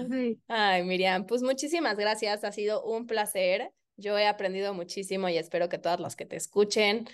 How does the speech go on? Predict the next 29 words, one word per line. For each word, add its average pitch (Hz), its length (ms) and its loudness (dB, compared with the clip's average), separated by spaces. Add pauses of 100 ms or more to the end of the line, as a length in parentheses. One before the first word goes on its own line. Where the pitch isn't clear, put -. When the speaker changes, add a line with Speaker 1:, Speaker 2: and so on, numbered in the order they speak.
(240)
Speaker 2:
o 180 120 -2
te 185 160 2
vean 220 440 6
y 170 80 -2
te 170 100 -4
escuchen 190 640 0
también 165 680 0 (300)
y 170 160 -8
que 165 380 2
se 170 120 -4
atrevan 180 460 2
cada 185 220 0
día 180 180 -2
más 170 260 -8
a 170 40 -4
acercarse 170 500 -4
a 190 60 4
sus 160 200 -8
sueños 165 440 -6
y - 40 -2
a - 180 -4
sostener 175 500 -4
su 185 140 -4
propósito 170 600 -8
y - 40 -6
a 156 60 -8
sostener 165 460 -8
su 180 140 -4
congruencia. 165 840 -6